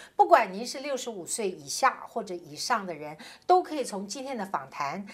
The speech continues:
得到很多您以前都不知道一些知识。首先，我们要来看一下有两个名词，您是否听过？就是说，Original Medicare 和 Medicare 的 Advantage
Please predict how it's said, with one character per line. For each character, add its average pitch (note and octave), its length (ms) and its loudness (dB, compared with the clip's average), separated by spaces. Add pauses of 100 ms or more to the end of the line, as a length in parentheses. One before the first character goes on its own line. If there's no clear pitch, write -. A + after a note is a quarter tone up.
(160)
得 A3+ 140 8
到 B3+ 160 6
很 G3 240 -4
多 C4+ 260 6 (300)
您 A#3+ 280 0 (280)
以 G#3 160 -4
前 G#3+ 240 -2
都 C#4 80 0
不 C4 140 -4
知 - 160 -8
道 A#3+ 160 8
一 G#3+ 120 -6
些 A3+ 180 -2
知 C#4+ 220 -8
识。 C4+ 320 -4 (360)
首 C#4+ 180 6
先， F4+ 300 2
我 G#3+ 80 0
们 A3 100 -2
要 A3+ 100 8
来 G3 140 4
看 A3 280 -4
一 G#3 40 -6
下 G3 220 2
有 G3 140 -2
两 F3+ 180 2
个 F#3+ 80 -6
名 F#3 280 -6
词， G3+ 300 -4
您 G#3 220 -4
是 A3 160 -4
否 C3+ 160 -8
听 G#3 260 -6
过？ G#3 240 8 (240)
就 G4+ 160 4
是 - 60 0
说， F4 240 8
Original C4+ 580 -2
Medicare B3+ 680 0 (260)
和 B3+ 400 4
Medicare D#4+ 960 2
的 F#3+ 240 0
Advantage A#3+ 800 0